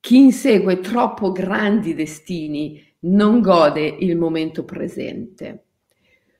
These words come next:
Costumi stolti di uomini dissennati stiano lontani da me."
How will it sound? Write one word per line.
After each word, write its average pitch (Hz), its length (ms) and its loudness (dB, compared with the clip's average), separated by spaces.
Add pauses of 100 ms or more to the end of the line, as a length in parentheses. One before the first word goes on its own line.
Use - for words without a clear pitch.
(420)
Costumi 294 680 6
stolti 151 920 -2
di 170 140 -4
uomini 170 640 0
dissennati 156 1300 -6
stiano 165 600 -2
lontani 139 680 -4
da - 140 -10
me." 67 340 -14